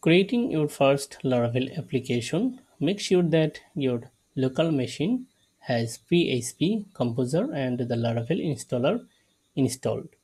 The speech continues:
In addition, you should install either Node and N P M or One so that you can compile your application's front-end assets.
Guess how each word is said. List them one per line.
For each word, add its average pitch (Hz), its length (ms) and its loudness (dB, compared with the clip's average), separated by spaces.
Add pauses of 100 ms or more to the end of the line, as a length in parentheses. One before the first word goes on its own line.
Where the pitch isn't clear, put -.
(480)
In 165 160 2
addition, 139 540 2
you 208 200 0
should 196 180 2
install 135 640 0 (140)
either 135 500 0 (200)
Node 123 340 -4 (500)
and 120 460 0 (100)
N 147 200 2
P 127 160 -2
M 208 180 -2 (640)
or 120 180 2
One 120 440 0 (100)
so - 260 0
that 139 280 -2
you 190 160 2
can 185 360 0
compile 131 440 -2
your 143 400 2
application's 156 840 -4 (540)
front-end 190 640 0 (440)
assets. - 720 -6